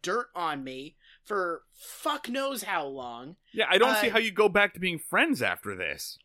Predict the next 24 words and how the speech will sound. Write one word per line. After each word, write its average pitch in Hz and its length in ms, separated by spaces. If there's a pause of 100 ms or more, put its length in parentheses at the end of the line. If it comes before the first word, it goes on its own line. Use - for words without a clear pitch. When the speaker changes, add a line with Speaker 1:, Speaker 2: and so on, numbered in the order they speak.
(120)
Speaker 1:
Yeah. 247 200 (160)
Speaker 2:
Uh, 208 160 (400)
Speaker 1:
Like, 254 400 (320)
if 247 180
you, 381 360 (100)
i-, 311 160
if 269 180
one 311 380
day, 311 440
like, 208 380 (400)
we 254 220
were 269 240
just, 240 320
like, 226 240 (120)
out 247 360
and 208 220
you 220 240
just 214 260
pulled 208 240
out 208 200
a 185 60
list 220 280
of, 202 100
like, 185 240